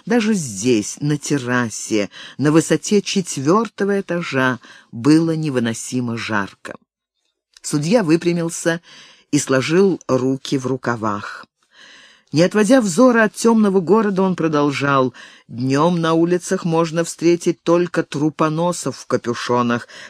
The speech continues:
которые тащат повозки с мертвецами, а по ночам ничего, кроме теней. Мертвое место — город теней». Он обернулся к своему соседу и продолжал: «И все же, Цзяо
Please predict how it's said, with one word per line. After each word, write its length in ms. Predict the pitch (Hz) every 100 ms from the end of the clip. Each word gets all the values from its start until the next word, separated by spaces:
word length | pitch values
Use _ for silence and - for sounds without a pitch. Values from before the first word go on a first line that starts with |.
| -
которые 460 | 123 131 123 123
тащат 600 | - 123 123 - - 131
повозки 560 | - 127 123 120 - 127
с 120 | -
мертвецами, 840 | 127 120 - 123 - 127 120 123 120
а 100 | 123
по 140 | 127
ночам 580 | 123 123 - 180 175 135 _ _ _
ничего, 800 | 123 180 - - 160 143 147 170
кроме 480 | - 107 135 135 131
теней. 840 | - 127 123 117 120 113 - - _ - _ _ _ -
Мертвое 520 | 165 151 - 120 120
место — 520 | 117 117 107 - -
город 580 | 110 85 123 160 175 160 _ -
теней». 720 | - 127 120 113 110 110 - _ _ _ _ _ - - - -
Он 160 | 160
обернулся 540 | 185 190 208 262 - -
к 60 |
своему 300 | - 220 208
соседу 520 | 220 180 - 226 202
и 40 | 208
продолжал: 720 | 190 185 180 151 135 143 135
«И 80 | 123
все 480 | - - 131 180
же, 160 | 190 190
Цзяо 580 | 180 120 135 143 156